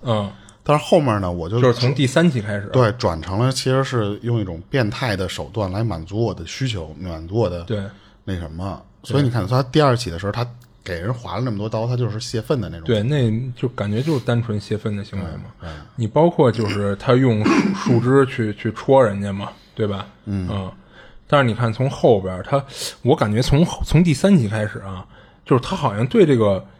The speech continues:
Speaker 1: 就，就是，嗯，侵不侵犯女性好像已经就不关注了，
Speaker 2: 对，
Speaker 1: 或者说
Speaker 2: 他就直接杀，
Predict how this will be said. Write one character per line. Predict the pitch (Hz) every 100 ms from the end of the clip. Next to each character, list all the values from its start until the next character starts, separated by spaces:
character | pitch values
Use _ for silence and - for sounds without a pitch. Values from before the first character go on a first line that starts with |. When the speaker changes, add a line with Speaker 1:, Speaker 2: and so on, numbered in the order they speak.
| _ _ _
Speaker 1:
就， | - 147 147 - _ _ _ _ _ -
就 | - 123
是， | 107 107 101 104 107 110 117 123 - - -
嗯， | 156 143 113 110 107 104 110
侵 | - - 202
不 | 170
侵 | 120 190 196
犯 | 180
女 | 113 98
性 | - 147
好 | 104 98
像 | 123 156
已 | 98
经 | 117 175
就 | 139 110 -
不 | -
关 | 131 117
注 | 113 98
了， | 92
Speaker 2:
对， | 135
Speaker 1:
或 | 175
者 |
说 | 190
Speaker 2:
他 |
就 | 196
直 | 120
接 | 135
杀， | 160 156 151